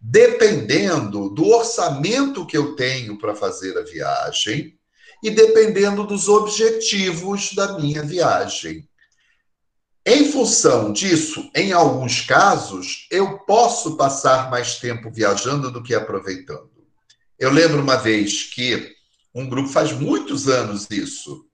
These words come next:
o gru-, o curso de turismo foi para a Feira da Abávila, em São Paulo,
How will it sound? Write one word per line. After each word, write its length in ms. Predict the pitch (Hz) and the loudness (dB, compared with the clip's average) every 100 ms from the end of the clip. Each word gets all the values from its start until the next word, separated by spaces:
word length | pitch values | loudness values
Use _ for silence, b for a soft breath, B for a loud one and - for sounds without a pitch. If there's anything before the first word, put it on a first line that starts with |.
| - | -8
o 160 | 131 | -2
gru-, 1000 | 143 143 143 135 135 127 120 110 104 104 107 | 4 6 6 4 2 0 0 2 2 2 -2
o 100 | - | 4
curso 320 | 170 156 160 | 4 4 0
de 120 | 143 | -2
turismo 580 | 147 135 120 107 113 110 | -2 -2 -2 -4 -6 -10
foi 400 | - 165 170 160 | -4 0 2 4
para 160 | 160 | 4
a 80 | 156 | 4
Feira 420 | - - 208 196 | 0 0 2 2
da 180 | 165 160 | 2 2
Abávila, 680 | 156 123 120 120 104 104 101 | 2 2 4 2 -2 -2 -2
em 100 | 101 | -4
São 260 | - 95 | -8 -8
Paulo, 640 | 98 92 90 95 113 101 | -6 -4 -2 -2 -4 -8